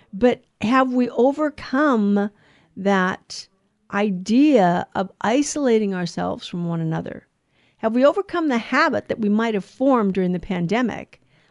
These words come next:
of shutting other people out and just locking ourselves in to the news media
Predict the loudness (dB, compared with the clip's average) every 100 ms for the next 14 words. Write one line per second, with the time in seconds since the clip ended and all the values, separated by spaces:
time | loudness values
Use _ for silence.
0 | _ -6 -4 -4 -2 0 0 -2 -2 -4
1 | -2 -2 -2 -4 -8 -16 _ _ _ _
2 | -4 -2 0 -2 -4 -4 -2 -2 -2 -2
3 | -2 -4 -4 -2 -2 -4 -4 -4 -2 -4
4 | _ _ -2 2 2 2 2 0 -2 -2
5 | -4 -6 -10